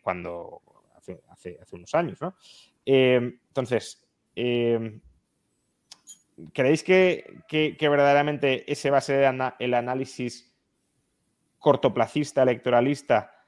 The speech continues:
de todo el Partido Republicano? ¿O va a haber gente que dentro del Partido Republicano, mm, diga, "Oi-, oiga, que si hemos de sacrificar la presidencia por tener una buena constitución o intentar tener una buena constitución,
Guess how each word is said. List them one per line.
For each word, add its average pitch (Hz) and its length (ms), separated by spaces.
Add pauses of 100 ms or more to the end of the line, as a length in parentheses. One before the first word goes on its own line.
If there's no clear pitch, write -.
(260)
de 117 160
todo 131 220
el 127 60
Partido 123 280
Republicano? 117 600
¿O 120 100
va 107 100
a - 20
haber 110 160
gente 110 600 (160)
que 98 180
dentro 110 300
del 101 80
Partido 101 280
Republicano, 101 680 (400)
mm, 95 920
diga, 107 280
"Oi-, 127 240
oiga, 113 440
que - 80
si - 140
hemos 131 160
de 113 80
sacrificar 110 500
la 110 200
presidencia 107 920 (640)
por 90 280
tener 98 260
una 107 160
buena 98 220
constitución 101 640
o 101 80
intentar 101 420
tener 101 200
una 98 120
buena 98 180
constitución, 104 640